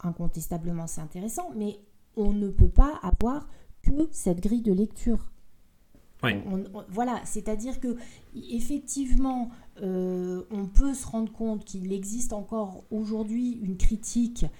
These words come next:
Speaker 1: qui ne prend pas du tout en compte cette dimension-là, donc, euh, qui va encenser des films dans lesquels on peut y voir un, euh, un problème quant à la manière dont sont montrées les femmes ou dont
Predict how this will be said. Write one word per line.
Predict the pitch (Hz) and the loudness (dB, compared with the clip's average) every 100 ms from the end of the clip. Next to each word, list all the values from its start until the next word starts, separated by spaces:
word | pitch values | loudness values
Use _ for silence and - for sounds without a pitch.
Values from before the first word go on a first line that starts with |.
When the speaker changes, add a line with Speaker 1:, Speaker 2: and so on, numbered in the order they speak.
| - - | -14 -8
Speaker 1:
qui | - 226 | 0 2
ne | 214 | 8
prend | - - 180 | 10 10 6
pas | - - 330 | 0 0 0
du | 269 - | -2 8
tout | - | 8
en | 214 | 8
compte | 208 208 202 | 2 2 2
cette | 190 170 | 0 -2
dimension-là, | 156 170 160 - - 175 233 381 - _ - - - _ _ _ - 175 | -6 -8 -8 -6 -4 -4 -4 -10 -18 _ -20 -20 -20 _ _ _ -20 4
donc, | 208 208 180 - | 6 6 10 10
euh, | 185 180 185 185 - 190 190 170 180 190 | 10 2 -8 -10 -16 -18 -16 -16 -16 -18
qui | - 208 | -14 -12
va | 180 202 - | -8 -8 -8
encenser | 202 190 202 185 214 | -10 -10 -10 -4 -2
des | 202 | 0
films | 196 - 226 | -2 -2 -4
dans | 185 | -4
lesquels | 175 175 - 202 - 185 | -6 6 8 8 4 -10
on | 175 | 6
peut | - 247 247 247 - - - | 10 10 8 -4 -10 -20 -10
y | 208 185 | 2 6
voir | 196 202 202 170 | 8 6 0 -2
un, | 160 160 165 - - - - | -4 -4 -8 -12 -18 -20 -16
euh, | 185 - | -12 -10
un | 185 170 | -6 -2
problème | - 196 196 208 202 | 0 2 4 4 4
quant | - 170 | 2 -2
à | 180 | -4
la | 170 | -4
manière | 170 170 180 190 196 | -4 -6 -6 -6 -4
dont | 175 175 185 | -4 -4 -4
sont | - | -4
montrées | 165 160 165 185 | -4 2 6 6
les | 165 | 4
femmes | 160 - 180 185 185 170 | -6 -4 -4 -4 -6 -8
ou | 160 175 175 175 170 | -8 -8 -6 2 2
dont | 165 | 2